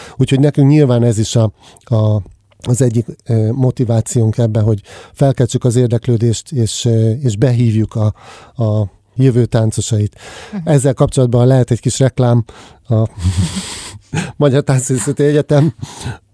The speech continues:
Speaker 1: felvételt hirdet.
Speaker 2: Csak
Speaker 1: És
Speaker 2: nem.
Speaker 1: <laughs> csak, csak igen. És,
Speaker 2: Hány
Speaker 1: ö,
Speaker 2: éves korig lehet jelentkezni?
Speaker 1: ö, kétféle, ö, szakra is lesz most felvételi hamarosan. Az egyik egy előkészítő évfolyam, akik majd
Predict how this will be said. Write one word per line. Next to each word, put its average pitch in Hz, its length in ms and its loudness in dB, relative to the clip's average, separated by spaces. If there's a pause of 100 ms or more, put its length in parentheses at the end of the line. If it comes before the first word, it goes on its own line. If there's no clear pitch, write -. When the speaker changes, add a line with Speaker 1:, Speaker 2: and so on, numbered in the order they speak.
(160)
Speaker 1:
felvételt 123 600 0
hirdet. 120 380 0 (120)
Speaker 2:
Csak 427 260 0
Speaker 1:
És - 80 2
Speaker 2:
nem. 160 300 4 (320)
Speaker 1:
<laughs> 135 240 -2
csak, 156 320 -4
csak - 220 -6
igen. 110 360 -4 (160)
És, 127 400 -2
Speaker 2:
Hány 127 260 4
Speaker 1:
ö, 151 40 2
Speaker 2:
éves 143 240 0
korig 143 220 0
lehet 135 220 -4
jelentkezni? 131 580 -4
Speaker 1:
ö, 139 480 2 (340)
kétféle, 131 680 0
ö, 135 340 -2
szakra 127 500 -2
is 120 260 -4 (240)
lesz 131 240 0
most 123 180 -4
felvételi 120 440 0
hamarosan. 135 440 0
Az 123 100 0
egyik 131 220 -2
egy 127 140 0
előkészítő 120 760 -2 (580)
évfolyam, 139 800 0
akik 135 380 -4
majd 127 400 0